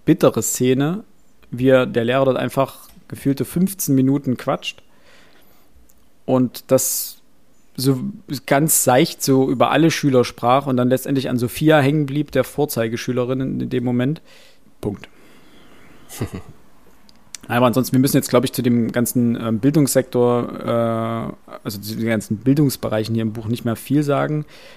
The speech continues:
Speaker 1: Ähm, die Szenen laufen häufig auf das Gleiche hinaus. Ne? Ignoranz, ähm, teilweise Desinteresse oder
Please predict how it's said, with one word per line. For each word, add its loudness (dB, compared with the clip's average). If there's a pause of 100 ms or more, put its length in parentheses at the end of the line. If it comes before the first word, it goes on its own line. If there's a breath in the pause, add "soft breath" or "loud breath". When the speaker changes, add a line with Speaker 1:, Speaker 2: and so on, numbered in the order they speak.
(160 loud breath)
Speaker 1:
Ähm, 2 (160)
die -4
Szenen 4
laufen 2
häufig 2
auf -10
das -10
Gleiche -4 (300)
hinaus. -2 (800 soft breath)
Ne? -6
Ignoranz, 0 (920 soft breath)
ähm, 2 (720)
teilweise 2
Desinteresse -2 (1500 soft breath)
oder 6